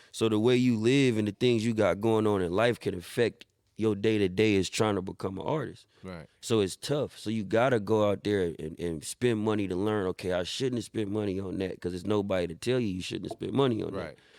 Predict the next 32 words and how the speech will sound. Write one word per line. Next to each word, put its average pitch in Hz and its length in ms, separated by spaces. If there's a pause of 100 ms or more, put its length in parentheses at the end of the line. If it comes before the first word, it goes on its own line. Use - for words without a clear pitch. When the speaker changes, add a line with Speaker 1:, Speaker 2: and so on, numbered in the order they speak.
(160)
Speaker 1:
So - 140
you 117 80
gotta 90 260
fuck - 520
up 131 200
a 104 40
little 101 280
bit 98 320
to 90 100
realize 101 800 (1160)
how 107 240
to 104 140
get 98 320
it 98 80
right. 107 260 (420)
Speaker 2:
Mm. 92 120
Speaker 1:
So 95 340
I 104 100
would 113 200
say, 110 220
yes, 101 400
it's 95 180
unnecessary, 98 800
but 104 420
I - 100
had 92 260
to - 60
go 101 280
through 87 260
it 80 120
to - 100
learn 90 400